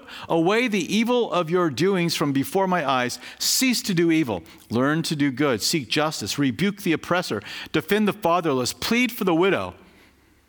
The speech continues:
Those are some of the things they were failing to do. "Come now, let us reason together," says the Lord.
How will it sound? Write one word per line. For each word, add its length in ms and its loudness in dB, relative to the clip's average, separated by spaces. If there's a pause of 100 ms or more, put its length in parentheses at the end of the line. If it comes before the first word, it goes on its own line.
(300)
Those 200 -4
are 60 0
some 200 0
of 60 0
the 80 -4
things 300 -2
they 40 0
were 120 0
failing 400 -2
to 120 -2
do. 320 -2 (1900)
"Come 340 0
now, 420 -6 (640)
let 180 2
us 160 -2
reason 320 -2
together," 380 -4
says 260 -6
the 80 -6
Lord. 320 -6